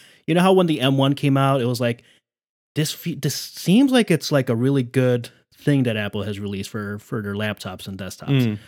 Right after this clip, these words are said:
Speaker 1: But we're not really sure yet because there are very specific scenarios. And then when the M one Ma-, uh, Ultra and the M twos came out, I was like, "Nope, this is easily the best chip on the market." That's what this feels like. Next year's phone might be that upgrade.
Speaker 2: Yeah. Yeah. Okay.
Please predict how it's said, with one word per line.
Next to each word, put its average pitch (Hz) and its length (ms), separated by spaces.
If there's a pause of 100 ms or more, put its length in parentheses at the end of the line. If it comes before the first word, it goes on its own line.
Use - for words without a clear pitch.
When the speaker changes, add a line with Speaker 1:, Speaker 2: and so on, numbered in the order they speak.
(140)
Speaker 1:
But 123 80
we're 127 120
not 170 200
really 156 200
sure 151 400
yet 120 280
because 98 240
there 113 120
are 120 60
very 127 260
specific 120 440
scenarios. 101 560
And 120 80
then 127 120
when 127 100
the 120 160
M 123 240
one 120 260 (420)
Ma-, 131 320
uh, 117 60
Ultra 131 580
and 120 220
the 117 100
M 120 120
twos 127 200
came 123 140
out, 113 40
I 110 40
was 107 80
like, 117 120
"Nope, 165 280
this 131 180
is 127 120
easily 120 380
the 110 80
best 104 260
chip 107 200
on 104 80
the 101 60
market." 139 360 (280)
That's 151 200
what - 120
this 160 140
feels 170 280
like. 170 180
Next 131 320
year's 127 160
phone 110 320
might 104 240
be 101 300 (300)
that 101 180
upgrade. - 400
Speaker 2:
Yeah. 110 160 (380)
Yeah. 101 220 (160)
Okay. 113 280